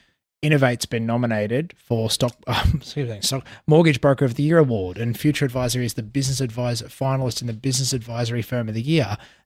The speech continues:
That then drives people to wanna come and work at your firm because you must be doing something right.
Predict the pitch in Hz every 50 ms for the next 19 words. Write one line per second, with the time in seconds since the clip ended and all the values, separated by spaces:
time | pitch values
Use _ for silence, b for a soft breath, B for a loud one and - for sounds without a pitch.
0 | b 151 156 147 - - - 151 151 147 143 131 123 135 123 123 120 113 - -
1 | - 131 123 - 117 110 113 110 117 120 120 117 - - 117 113 110 107 110 117
2 | 113 113 - - 127 - 117 104 98 - - 123 120 117 107 98 107 - 123 117
3 | 117 127 120 120 127 135 127 - - - 123 117 120 110 110 110 - 127 110 107
4 | 110 104 107 120 117 98 87 -